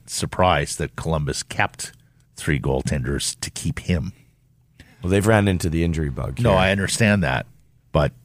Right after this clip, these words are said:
Speaker 1: w-, w-, was he ever at risk of being waiver claimed?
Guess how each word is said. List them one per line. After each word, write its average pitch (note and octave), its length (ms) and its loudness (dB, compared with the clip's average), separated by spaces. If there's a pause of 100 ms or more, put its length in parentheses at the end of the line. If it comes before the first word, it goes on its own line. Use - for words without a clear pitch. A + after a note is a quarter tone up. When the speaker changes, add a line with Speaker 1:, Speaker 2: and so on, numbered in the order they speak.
(340)
Speaker 1:
w-, D2+ 160 0
w-, D2 300 -2
was D2+ 220 -2
he G#2 220 2
ever G2 320 2 (520)
at G2+ 160 2
risk G2+ 320 4
of G2 80 2
being G2 240 4
waiver F2+ 300 4
claimed? A2+ 340 0